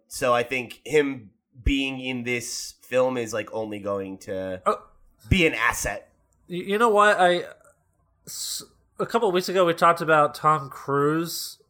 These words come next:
Speaker 2: and I kinda feel like Will Smith is similar to Tom Cruise in the sense that he's a star.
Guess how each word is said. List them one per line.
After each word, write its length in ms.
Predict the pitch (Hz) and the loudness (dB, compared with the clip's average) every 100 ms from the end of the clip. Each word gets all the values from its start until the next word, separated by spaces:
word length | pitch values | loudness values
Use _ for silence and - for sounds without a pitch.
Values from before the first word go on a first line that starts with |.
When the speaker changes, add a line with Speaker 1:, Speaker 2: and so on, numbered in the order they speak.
| _ | _
Speaker 2:
and 100 | 147 | -4
I 80 | 156 | -4
kinda 320 | 156 208 226 | -2 -2 -2
feel 220 | 208 185 175 | 0 0 2
like 200 | 160 151 | 2 2
Will 140 | 151 | 0
Smith 320 | 147 147 135 | 0 -4 -4
is 140 | 131 120 | -4 -6
similar 580 | - - 151 139 139 131 | -10 -4 -4 0 0 0
to 100 | 123 | -4
Tom 340 | - 143 127 | -2 -2 -2
Cruise 400 | - - 139 127 | -8 -4 -2 -2
in 80 | 120 | -6
the 100 | 120 | -10
sense 280 | - 127 - | -8 -8 -4
that 240 | 127 117 - _ | -4 -4 -12 _
he's 380 | _ 165 196 185 | _ -2 0 2
a 120 | 170 151 | 2 0
star. 800 | - - - 147 139 101 85 | -4 -8 0 4 4 2 -8